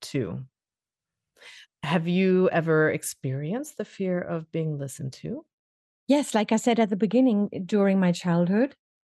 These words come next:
Speaker 2: quite
Speaker 1: Yeah.
Speaker 2: often, 'cause I would find it almost impossible to have the other party really hear <laughs> what I was trying to say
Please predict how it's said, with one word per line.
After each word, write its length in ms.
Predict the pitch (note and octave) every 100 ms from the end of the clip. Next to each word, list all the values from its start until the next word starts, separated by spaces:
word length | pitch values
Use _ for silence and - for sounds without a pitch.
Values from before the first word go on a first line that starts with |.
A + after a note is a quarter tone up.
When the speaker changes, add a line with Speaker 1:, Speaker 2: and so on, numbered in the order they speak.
| _
Speaker 2:
quite 220 | - G3+ F#3+
Speaker 1:
Yeah. 60 |
Speaker 2:
often, 440 | F3+ - A#3 C4 E4+ _ -
'cause 280 | G#3 G3 - -
I 440 | G3+ G3 G3 G3+
would 260 | G3+ G#3 G3
find 300 | - F#3+ F#3+
it 100 | F3+
almost 340 | B3 F4+ G4+ -
impossible 800 | A#3+ - A3 - F#3+ F#3 F#3 - _ _ _ _ _ _ _ _ -
to 920 | - G3+ F#3+ F#3+ F3+ F3+ F3+ F#3 - _ _ _ _ _ -
have 400 | - G#3 G3 F#3
the 160 | A3 G#3
other 260 | F#3+ G3 F#3
party 600 | - F#3+ F3+ F3+ - F#3
really 840 | F3 E3 F3+ F#3 F#3 F#3+ G#3 G#3+ A3
hear 520 | A3 G#3+ F#3+ E3 F3+ - _
<laughs> 140 | _
what 360 | G3+ - C4+ -
I 80 | E4
was 240 | C4+ -
trying 380 | - D4 C4 C4
to 160 | A3
say 520 | B3+ - G3 F3+ F#3+